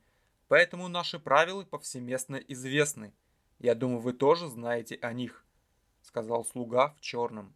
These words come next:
глядя на Цзянь Ушуана. "Да,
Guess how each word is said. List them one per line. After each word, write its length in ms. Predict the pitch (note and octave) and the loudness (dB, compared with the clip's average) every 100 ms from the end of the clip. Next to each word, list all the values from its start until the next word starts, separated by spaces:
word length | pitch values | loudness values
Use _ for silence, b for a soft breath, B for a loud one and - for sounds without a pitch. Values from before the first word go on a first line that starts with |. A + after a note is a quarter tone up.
| _ | _
глядя 540 | A2+ A2+ A2 C3 C#3 D3 _ - | -14 -4 2 2 2 -10 _ -16
на 180 | G#2+ A2 | -14 -8
Цзянь 320 | A2 A#2+ A#2 | -4 -4 -6
Ушуана. 600 | - - A#2 A2+ G#2 F#2+ _ _ _ _ _ _ _ _ _ _ _ _ - | -12 -2 4 4 2 -8 _ _ _ _ _ _ _ _ _ _ _ _ 0
"Да, 360 | B2+ D3+ D3 | 4 4 2